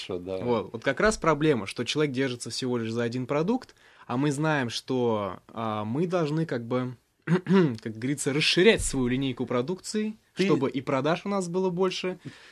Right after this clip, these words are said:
Speaker 1: У тебя,
Speaker 2: и
Speaker 1: Азамат, у
Speaker 2: чтоб
Speaker 1: тебя,
Speaker 2: все было
Speaker 1: у тебя
Speaker 2: круто.
Speaker 1: очень, очень такое мусульманское мышление, иметь несколько жен, а не одну, понимаешь? А то
Speaker 2: Ну
Speaker 1: одна жена
Speaker 2: ладно.
Speaker 1: надоела, понимаешь, надо еще пятнадцать жен, да, менять каждую неделю. <laughs> Замечательный подход.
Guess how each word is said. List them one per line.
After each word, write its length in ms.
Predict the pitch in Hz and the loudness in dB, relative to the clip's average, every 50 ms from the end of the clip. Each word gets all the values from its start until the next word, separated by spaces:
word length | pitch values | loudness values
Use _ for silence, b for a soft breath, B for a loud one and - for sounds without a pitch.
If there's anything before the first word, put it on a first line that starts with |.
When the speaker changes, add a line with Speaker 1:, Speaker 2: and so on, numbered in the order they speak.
| B B B | B B B
Speaker 1:
У 40 | 127 | -12
тебя, 360 | - - 151 139 175 190 - | -12 -10 -6 -4 -2 -2 0
Speaker 2:
и 0 | |
Speaker 1:
Азамат, 340 | 131 165 185 190 190 - - | 0 0 2 2 2 2 0
у 60 | - | 0
Speaker 2:
чтоб 140 | 113 156 143 | -2 -4 -2
Speaker 1:
тебя, 100 | 135 147 | -2 0
Speaker 2:
все 120 | 156 156 131 | 0 0 0
было 260 | 113 117 104 98 95 | 0 -2 -2 -2 -4
Speaker 1:
у 60 | 90 | -4
тебя 300 | - 143 127 143 160 165 | -6 -8 -6 -4 -4 -4
Speaker 2:
круто. 320 | 165 - 151 147 127 156 - | -2 0 2 2 2 0 -4
Speaker 1:
очень, 100 | - 156 | -6 -8
очень 180 | 160 - 156 | -10 -6 -6
такое 220 | - 147 147 - 143 | -6 -6 -6 -6 -8
мусульманское 580 | 131 - - 143 139 147 147 131 - - 147 139 | -6 -6 -6 -6 -4 -4 -4 -6 -6 -6 -6 -6
мышление, 380 | 143 143 - - 123 101 104 110 | -6 -6 -6 -4 -2 -2 0 0
иметь 200 | 120 127 - - | 0 0 0 -2
несколько 360 | 147 147 - 117 - - 120 | -4 -4 -4 -6 -2 -2 0
жен, 200 | 110 117 104 101 | 0 0 0 0
а 40 | 101 | 0
не 80 | 107 117 | 2 2
одну, 300 | 117 - - 123 107 90 | 0 0 -2 -4 -4 -4
понимаешь? 640 | - 92 92 92 95 104 120 120 107 95 - - _ _ _ _ _ | -4 -6 -6 -4 -4 -2 -4 -4 -6 -8 -12 -16 _ _ _ _ _
А 80 | 117 117 | -6 -4
то 100 | 113 135 | -2 -2
Speaker 2:
Ну 60 | 123 | 0
Speaker 1:
одна 140 | 120 147 143 | 2 2 2
жена 140 | 131 202 175 | 4 4 4
Speaker 2:
ладно. 120 | 143 135 135 | 4 2 4
Speaker 1:
надоела, 420 | 131 135 135 135 151 175 175 135 | 2 2 2 4 4 2 2 2
понимаешь, 240 | 107 113 117 117 - | 0 0 -4 -2 -2
надо 140 | 135 131 139 | -2 -2 -2
еще 120 | 131 - 123 | -4 -6 -6
пятнадцать 480 | - 131 113 127 117 107 110 - 113 | -6 -6 0 2 2 2 2 -4 -6
жен, 220 | 107 110 107 98 101 | -4 -4 -4 -2 -2
да, 100 | 113 127 | -2 0
менять 280 | 127 127 135 160 165 | 2 2 2 0 0
каждую 320 | - - 139 131 127 131 127 127 | 0 0 0 0 0 -2 -2 -2
неделю. 280 | 123 110 101 87 82 - - | -2 -2 -4 -4 -4 -6 -6
<laughs> 720 | 127 - - - 165 - - 185 - - - 220 190 - - | -8 -2 2 2 2 4 4 4 4 6 8 8 8 8 6
Замечательный 800 | 151 185 190 - - 190 185 - 175 151 123 120 - 117 110 | 4 2 4 4 4 0 -2 0 -2 -2 -2 -2 -6 -8 -10
подход. 440 | - - 117 110 113 - 110 98 | -6 -6 -6 -6 -6 -8 -10 -10